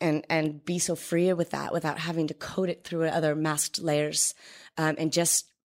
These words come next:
being raw and real." And, you know, there's, again, like I said, y-, we work with their wardrobe and the location and whatnot, but it really, again, comes down to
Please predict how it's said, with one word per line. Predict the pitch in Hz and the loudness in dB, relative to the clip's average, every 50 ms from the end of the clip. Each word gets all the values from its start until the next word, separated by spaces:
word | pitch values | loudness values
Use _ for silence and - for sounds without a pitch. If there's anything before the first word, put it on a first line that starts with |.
| _ _ | _ _
being | - 165 160 151 147 147 143 143 - - _ _ _ _ _ _ _ _ _ _ _ - | -2 0 0 0 -2 -2 -4 -8 -10 -12 _ _ _ _ _ _ _ _ _ _ _ -6
raw | 160 170 170 165 160 156 151 147 147 147 - | 0 2 2 4 4 4 2 2 0 -2 -4
and | - 165 151 147 143 139 139 143 | -6 -4 -4 -2 -4 -4 -4 -4
real." | 147 160 190 214 226 220 190 160 147 147 - | 0 2 2 4 4 2 0 -2 -4 -6 -4
And, | - 175 156 151 151 151 151 151 - - - _ _ _ _ - | -2 -2 0 2 2 0 0 -2 -4 -6 -8 _ _ _ _ -12
you | - 196 180 190 | -6 -4 0 2
know, | 185 175 180 185 | 2 4 2 2
there's, | 180 190 190 202 214 208 208 196 - - - - - - - - - _ _ _ _ _ _ _ _ _ _ _ _ _ _ _ _ - - - - - _ _ _ _ _ _ _ _ _ _ _ _ _ - - | 0 -2 0 2 2 4 4 2 2 0 -2 -6 -14 -20 -20 -20 -20 _ _ _ _ _ _ _ _ _ _ _ _ _ _ _ _ -20 -20 -20 -20 -20 _ _ _ _ _ _ _ _ _ _ _ _ _ -4 -2
again, | 214 196 202 214 208 | 0 2 2 2 2
like | 214 202 202 | 2 2 0
I | 190 | 0
said, | - - 190 180 175 | 2 2 2 0 -2
y-, | 175 185 - - - - - - | -4 -8 -14 -16 -20 -20 -16 -8
we | 208 190 208 | -2 0 2
work | 196 196 214 226 214 | 2 4 2 2 0
with | - 202 - | -2 -2 0
their | - 190 180 | 2 2 2
wardrobe | 160 156 160 160 165 165 156 165 165 160 160 156 165 | 2 0 2 2 2 2 2 2 2 2 2 2 2
and | 160 156 | 2 2
the | 147 | 2
location | 143 151 147 135 - - 180 175 170 - - 180 170 160 | 0 0 -2 -4 -2 0 0 2 2 2 0 0 -2 -4
and | 147 147 | -4 -4
whatnot, | 151 151 - - 160 143 139 - - | -6 -6 -6 -6 -4 -6 -6 -4 -4
but | 165 151 | -4 -4
it | - - | -4 -2
really, | 156 165 165 165 170 165 | 0 2 2 4 4 4
again, | 160 156 160 143 143 | 4 2 0 -6 -6
comes | - - 170 170 170 165 - | -4 0 2 2 4 2 2
down | - 151 131 131 143 135 131 | 0 -2 -4 -4 -4 -4 -4
to | - - - 147 143 | -4 -2 -2 -2 -4